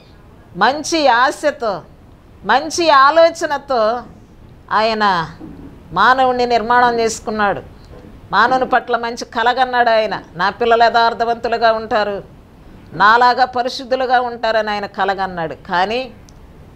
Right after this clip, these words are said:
మనుషులు ఏమైపోయారంటే మరి చెడిపోయారు బొత్తిగా. అతిశయముతో కూడిన వారు, మోసముతో కూడిన స్థితి, మరి ఘోరమైనటువంటి తిరుగుబాటు, వ్యాధులను కలిగి,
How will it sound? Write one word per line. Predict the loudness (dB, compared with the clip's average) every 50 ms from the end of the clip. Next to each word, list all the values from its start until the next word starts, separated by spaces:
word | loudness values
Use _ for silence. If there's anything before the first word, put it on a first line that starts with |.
| -20 -20 -12 -6
మనుషులు | -4 -4 -2 -2 -2 2 4
ఏమైపోయారంటే | 4 4 4 2 -2 -2 -2 0 0 2 2 2 -2 0 -2 -2 0 2 0 0 -2 -4 -6 -10 -16 -20 -20 -20 -20 -20 -20 -20 -20 -20 -20 -20 -20 -8
మరి | -2 -2 -2 -2 -2 -8 -2 -2
చెడిపోయారు | 0 2 0 0 2 2 2 2 2 2 0 -2
బొత్తిగా. | -4 -4 -6 -6 -6 -8 -10 -8 -8 -8 -8 -10 -18 -20 -20 -20 -20 -20 -20 -20 -20 -20 -20 -20 -20 -20 -20 -20 -20 -20 -8 -4
అతిశయముతో | -2 -2 -2 -2 -4 0 2 2 2 2 0 0 0 0 0
కూడిన | 0 -2 -2 -2 0 0 2
వారు, | 4 4 4 4 4 2
మోసముతో | 0 0 0 0 0 0 -2 -4 -4 -4 -2 0 0 0
కూడిన | -2 -2 -4 -2 0 0 -2 -2
స్థితి, | -2 -6 -8 -8 -6 -6 -6 -6 -6 -10 -16 -20 -20 -20 -20 -20 -20 -20 -20 -20 -20 -12 -2
మరి | 0 0 0 0 -2
ఘోరమైనటువంటి | 0 2 4 4 6 6 6 4 2 0 0 -4 -2 -4 -4 -4 -4 -4 -4 -4 -4 -6 -8 -8
తిరుగుబాటు, | -8 -6 -6 -4 -4 -4 -2 0 2 2 2 2 0 -2
వ్యాధులను | -2 -2 -2 2 4 4 4 4 2 -2 -6 -6 -8 -10
కలిగి, | -6 -6 -6 -4 -4 -4 -2 -2 -2 -2 -4 -6